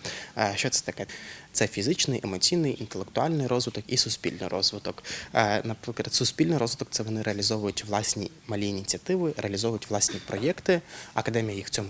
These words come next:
підтримує, і, а, ці проєкти, яку несуть певну користь, наприклад, суспільству і мешканцям Ужгорода. Зараз, м, е, тільки вчора студенти, наприклад, презентували ідею створити, е, сад Української академії лідерства в Ужгороді, висадити дерева, закласти капсулу часу.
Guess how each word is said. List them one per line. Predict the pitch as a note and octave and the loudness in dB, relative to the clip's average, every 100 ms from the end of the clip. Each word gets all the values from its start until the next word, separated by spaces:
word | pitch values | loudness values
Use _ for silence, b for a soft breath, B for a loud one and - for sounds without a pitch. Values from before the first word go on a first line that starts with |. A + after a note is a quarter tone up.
| G2 | -6
підтримує, | G#2 - G3+ G3 F3+ D#3+ | -8 -2 0 2 2 0
і, | A#2+ C#3 | 2 2
а, | D3+ B2 A2 G#2+ G#2 G#2+ | 2 -2 -2 -2 -2 0
ці | - | 0
проєкти, | D3 - C#3 - A2 | 0 0 -2 -2 -2
яку | G#2 - - | -2 -6 -2
несуть | B2 A2 B2 - | 0 0 0 0
певну | A2+ A#2+ G#2+ - | 0 0 -2 -4
користь, | B2 B2+ A#2 - | 0 2 2 -2
наприклад, | - A#2 G#2+ | -4 0 0
суспільству | - - - C#3+ - F#2+ | 0 -2 0 2 2 0
і | |
мешканцям | G#2+ - G#2+ G#2+ - | -2 -2 -2 -2 -2
Ужгорода. | G2 - F#2 F2 F2+ | -2 -2 -4 -4 -2
Зараз, | A2+ B2 - B B B B | 0 4 2 B B B B
м, | C3+ A#2 G2 | -4 -2 0
е, | G2 G2+ F#2+ F#2 | -2 -2 -2 -4
тільки | F#2+ - | -6 -4
вчора | G#2 A#2+ A2+ | -2 0 2
студенти, | - A2 G#2+ | 2 0 -2
наприклад, | G#2 - - | -6 -8 -8
презентували | - G#2 G#2 G2+ G#2+ G#2+ G2 | -4 -2 -2 -2 -2 0 0
ідею | G2+ G2+ | -2 -2
створити, | - G2+ G2 G2+ G2+ B B B - | -2 -4 -6 -2 -4 B B B -4
е, | B2+ G2 G2 G2 - A2 A#2 A#2+ | -2 0 -2 -4 -6 -8 -10 -2
сад | A2+ - A2+ A2+ - | 4 8 8 6 0
Української | C3 A2+ A2+ B2+ A#2 | 0 2 4 4 4
академії | A#2 A2+ G#2+ | 4 2 4
лідерства | B2+ - - F#2+ G#2+ | 4 4 0 -2 4
в | |
Ужгороді, | G#3 F#3 E3+ C#3 A#2 | 4 6 6 6 4
висадити | B2+ - A2+ G#2+ | 4 4 2 2
дерева, | - D3+ G#3 E3+ C3 | 2 6 8 8 4
закласти | A2+ A#2+ A#2 - | 4 4 2 2
капсулу | - A#2 - G#2 | 2 4 4 2
часу. | - F#3+ G3+ F3 | 6 8 8 8